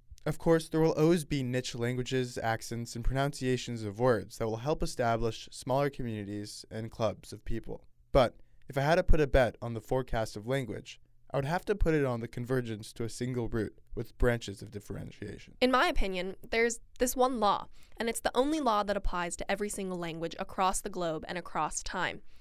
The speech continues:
Speaker 2: And that law essentially states that languages are constantly shifting, evolving, and morphing. Language is not a constant,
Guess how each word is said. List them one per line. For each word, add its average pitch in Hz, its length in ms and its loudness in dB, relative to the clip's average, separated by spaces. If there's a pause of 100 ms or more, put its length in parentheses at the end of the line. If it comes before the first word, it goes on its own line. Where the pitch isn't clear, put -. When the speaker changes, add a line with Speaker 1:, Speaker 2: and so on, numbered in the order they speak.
(320)
Speaker 2:
And 247 100 0
that 269 200 4
law 240 260 4
essentially 214 460 -4
states - 500 -6 (260)
that - 180 0
languages 240 580 -4
are - 100 0
constantly 233 720 -4
shifting, - 540 -6 (260)
evolving, 196 600 0 (100)
and 190 140 -4
morphing. 170 480 -4 (520)
Language 320 380 -2
is 302 160 -2 (380)
not 240 200 2
a 285 40 -2
constant, 208 600 -2